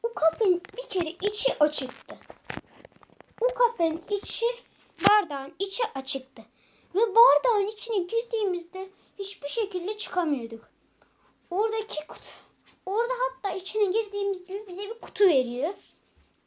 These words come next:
Arkadaşlar. Ve onu açıyorsunuz. Şey yapıyorsunuz. Bu arada arkadaşlar yorumlara yazın. Siz bu uçağın orasındaki kutuyu aldınız mı?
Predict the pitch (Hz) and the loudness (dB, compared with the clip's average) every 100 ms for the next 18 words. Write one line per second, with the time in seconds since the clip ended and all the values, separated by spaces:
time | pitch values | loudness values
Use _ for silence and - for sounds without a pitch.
0 | _ _ - _ - 254 254 - 233 233 | _ _ -20 _ -8 -8 -6 -8 -8 -8
1 | - 370 - _ - 392 466 415 415 392 | -4 -4 -6 _ -10 -2 2 4 4 2
2 | 381 359 294 - 233 302 - - _ - | 0 -2 -2 -4 -4 -6 -6 -20 _ -2
3 | 349 240 - - - - _ _ _ - | 0 4 4 4 -14 -20 _ _ _ -14
4 | - - - _ _ _ _ _ _ _ | -12 -20 -20 _ _ _ _ _ _ _
5 | _ - 320 330 370 359 381 370 370 349 | _ 2 4 6 6 6 4 2 2 4
6 | - - _ _ 349 403 403 392 359 311 | 4 2 _ _ -4 2 2 6 6 6
7 | 302 359 339 320 - - - 440 403 359 | 4 2 2 -4 -6 -14 0 4 4 0
8 | - - 427 440 - - 330 330 403 403 | -8 0 4 4 4 -2 -2 -2 -2 2
9 | 339 - 302 285 285 294 - - - 359 | 2 2 0 0 0 -4 -4 -2 4 4
10 | 392 311 294 269 311 262 240 269 | 6 6 6 6 2 2 -2 -2